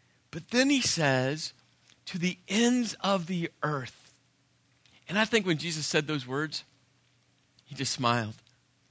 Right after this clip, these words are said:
He kinda had this smirk on his face. I'm sure some people kinda noticed, were like, "Ah, that's kinda weird, Jesus. Why are you smiling?"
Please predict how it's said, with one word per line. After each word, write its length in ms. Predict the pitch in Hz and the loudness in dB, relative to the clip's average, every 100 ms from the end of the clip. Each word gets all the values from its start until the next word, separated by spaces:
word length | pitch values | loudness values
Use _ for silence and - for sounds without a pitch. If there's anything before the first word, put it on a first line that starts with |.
| _ _ _ _ _ _ _ _ _ _ _ _ _ _ _ | _ _ _ _ _ _ _ _ _ _ _ _ _ _ _
He 100 | - | -6
kinda 220 | 165 190 | 2 6
had 120 | 196 185 | 6 4
this 120 | 165 | 0
smirk 380 | - 170 185 185 | 2 2 4 2
on 120 | 185 | 0
his 160 | 180 | -2
face. 560 | - 185 196 190 - - _ _ _ _ - | 4 4 6 2 -4 -10 _ _ _ _ -4
I'm 100 | 147 | -2
sure 180 | 202 | -2
some 160 | 185 190 | 0 0
people 260 | 208 175 175 | 0 -4 0
kinda 200 | 196 165 | 2 4
noticed, 440 | 165 180 190 170 | 6 6 4 2
were 60 | 156 | 0
like, 180 | 139 170 | 0 -2
"Ah, 200 | 190 180 | -4 0
that's 180 | 180 | 0
kinda 240 | - 185 165 | 0 -4 -4
weird, 440 | 170 190 196 170 | -2 0 0 -2
Jesus. 440 | 156 170 175 185 175 | -4 -4 -4 -8 -2
Why 120 | 175 | -2
are 40 | |
you 120 | 185 | -2
smiling?" 580 | 165 180 170 180 175 165 | -6 -4 -2 -2 -4 -8